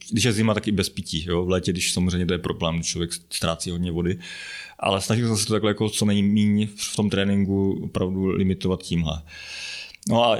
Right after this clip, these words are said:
jeden z těch důvodů, t-, jednak jsem teda řešil tu vytrvalost a to, že ten tělo se musí zvyknout na ten, aby co nejvíc fungovalo na tukový metabolismu. A druhý důvod byl, že, mm, s tím žaludkem prostě mám problémy. Vím o tom a musím to nějak řešit.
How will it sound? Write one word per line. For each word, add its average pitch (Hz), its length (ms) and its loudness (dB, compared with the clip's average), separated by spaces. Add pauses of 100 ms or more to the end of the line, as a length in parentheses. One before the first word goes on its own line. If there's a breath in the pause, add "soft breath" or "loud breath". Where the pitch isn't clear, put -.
(160)
jeden 110 260 4
z 123 40 -2
těch 123 140 2
důvodů, 113 440 2
t-, 110 160 0
jednak 120 360 2
jsem 117 220 0
teda 117 180 4
řešil 110 300 2
tu 98 380 -2
vytrvalost 110 720 0
a 104 40 0
to, 104 140 0
že 101 140 2
ten 104 220 2
tělo 101 200 2
se 101 120 0
musí 101 240 2
zvyknout 98 360 2
na 98 80 4
ten, 101 300 2
aby 98 420 2
co 95 140 0
nejvíc 95 300 2
fungovalo 98 360 2
na 95 80 2
tukový 95 380 -2
metabolismu. 98 800 2 (720 loud breath)
A 98 340 2
druhý 113 380 4
důvod 107 260 2
byl, 104 200 2
že, 107 160 2 (240)
mm, 104 600 2 (600 loud breath)
s - 80 -4
tím 123 120 4
žaludkem 107 320 4
prostě 98 280 0
mám 90 200 4
problémy. 85 440 2
Vím 101 200 4
o 107 80 2
tom 113 380 2
a 95 340 2
musím 95 340 0
to 98 100 0
nějak 92 200 2
řešit. 127 460 -2